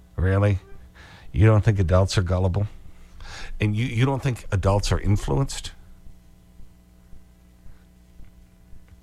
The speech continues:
You, you take a city like Murfreesboro, Tennessee,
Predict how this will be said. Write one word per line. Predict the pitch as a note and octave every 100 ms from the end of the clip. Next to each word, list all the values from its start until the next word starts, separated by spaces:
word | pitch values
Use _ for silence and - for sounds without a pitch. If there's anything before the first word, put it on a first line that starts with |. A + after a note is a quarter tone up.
| - - - - - - - - - - - - -
You, | - -
you | -
take | F#2+ G#2
a |
city | G#2 A#2+ G2+
like | E2 E2 D2
Murfreesboro, | F#2+ G2+ - F#2+ - G2 F2+
Tennessee, | D#2+ - D#2+ D2 - C#2+